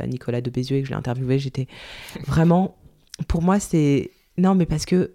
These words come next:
Speaker 1: tu vois, là, on pourrait se dire, « Oui, mais c'est plus de l'artisanat. »
Speaker 2: Ouais.
Speaker 1: Mais si, c'est encore un artisan de l'écologie. C'est encore, euh, un groupe d'amis qui s'est dit, « Bah ok, Bordeaux-Lyon,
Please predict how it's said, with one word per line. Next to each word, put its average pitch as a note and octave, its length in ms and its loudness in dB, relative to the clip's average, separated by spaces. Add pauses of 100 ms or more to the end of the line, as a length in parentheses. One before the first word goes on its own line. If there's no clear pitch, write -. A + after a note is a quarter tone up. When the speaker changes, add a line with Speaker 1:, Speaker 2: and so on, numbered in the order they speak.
(360)
Speaker 1:
tu - 100 -10
vois, F3 140 2
là, F3 260 2
on D3 80 -2
pourrait D3+ 240 -2
se D3 60 -8
dire, « F3+ 120 0
Oui, F#3+ 80 0
mais F3+ 80 0
c'est D3 140 -4
plus G3 220 -2
de F3 40 -4
l'artisanat. » D#3 540 -2
Speaker 2:
Ouais. D#3 60 0
Speaker 1:
Mais D#3+ 80 4
si, B3 240 -6 (720)
c'est - 180 0
encore F#3+ 440 2 (140)
un E3 140 0
artisan D#3 360 -2
de D3 60 0
l'écologie. D3+ 460 0 (340)
C'est - 200 0
encore, A3 500 2 (340)
euh, C#3+ 360 2 (100)
un G3 120 4
groupe F#3 240 0
d'amis F3+ 360 0 (360)
qui F3+ 120 -4
s'est - 140 -2
dit, « G#3+ 240 -6
Bah D#3 140 0
ok, C#3 200 -6 (320)
Bordeaux-Lyon, F3 760 4